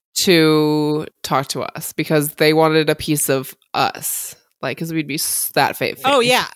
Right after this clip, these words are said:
Speaker 2: for
Speaker 1: famous.
Speaker 2: sure. Oh, yeah. Absolutely.
Speaker 1: <laughs>
Speaker 2: I like this fantasy world that you're talking about here. I, I'm into it. Um, wow.
Speaker 1: <laughs>
Speaker 2: So anyway, that's, that's all the Adam and, that's all the Adam and Andy news that I've got.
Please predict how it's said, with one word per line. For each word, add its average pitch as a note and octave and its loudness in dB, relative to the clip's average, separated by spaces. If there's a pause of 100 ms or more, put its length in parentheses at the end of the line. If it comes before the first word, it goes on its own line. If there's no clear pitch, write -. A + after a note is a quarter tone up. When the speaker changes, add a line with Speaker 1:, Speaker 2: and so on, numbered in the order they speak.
(140)
Speaker 2:
for B3 0
Speaker 1:
famous. - -4
Speaker 2:
sure. A3+ -2 (680)
Oh, C#4+ 0
yeah. C4+ 0 (540)
Absolutely. A#3 4 (100)
Speaker 1:
<laughs> - -2 (340)
Speaker 2:
I C4+ 2
like D#4 2
this - -2
fantasy A3+ 0
world E3 -12 (140)
that E3+ -4
you're F3+ -6
talking G3+ -2
about F3 -2
here. D3+ -8 (120)
I, G3 2
I'm F3+ -2
into G#3+ -2
it. A#2+ -12 (280)
Um, G3 0 (220)
wow. C#4 6
Speaker 1:
<laughs> B3 4
Speaker 2:
So C#4+ 6
anyway, D#4 4
that's, D4 0
that's C4 -2
all D4+ 2
the B3+ -2
Adam B3+ 0
and, A#3 -6 (120)
that's A3 -6
all C4 0
the C4 -4
Adam B3 0
and A#3+ -4
Andy A#3+ -4
news C4+ -6
that F#3 -6
I've D3+ -10
got. A#2+ -14